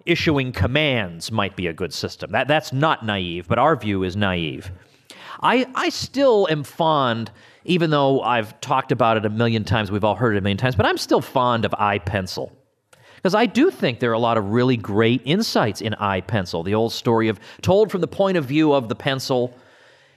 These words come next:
and how difficult it is to build a pencil, because when you think about it, it's not just a matter of taking a few things and gluing them together.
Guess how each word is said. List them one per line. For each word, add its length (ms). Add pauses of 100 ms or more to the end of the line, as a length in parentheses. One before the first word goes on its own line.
(160)
and 200
how 240
difficult 460
it 80
is 120
to 100
build 240
a 40
pencil, 360
because 260
when 140
you 40
think 220
about 260
it, 80
it's 140
not 140
just 180
a 60
matter 280
of 120
taking 440 (140)
a 60
few 240
things 400
and 120
gluing 340
them 120
together. 500